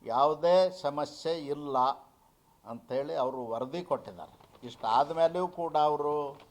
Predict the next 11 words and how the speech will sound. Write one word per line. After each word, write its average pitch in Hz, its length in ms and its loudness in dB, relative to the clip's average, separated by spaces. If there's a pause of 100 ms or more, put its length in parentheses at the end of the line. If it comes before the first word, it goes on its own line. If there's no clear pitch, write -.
(320)
ಆಲ್ಮಟ್ಟಿ 143 540 0
ಅಣೆಕಟ್ಟಿನ 127 720 -2
ಹಿನ್ನೀರಿನಿಂದ 123 760 -6
ಕೋಲ್ಹಾಪುರಕ್ಕೆ 123 1000 -4
ಮತ್ತು 113 360 -8
ಸಾಂಗ್ಲಿಗೆ 117 1000 -10 (320)
ತೊಂದರೆ 135 340 0
ಆಗ್ತದಂಥೇಳಿ 123 920 -6
ಸುಳ್ಳು 131 320 -8
ಆರೋಪಗಳನ್ನ 110 720 -8
ಮಾಡ್ತಾಯಿದ್ದಾರೆ. 107 640 -16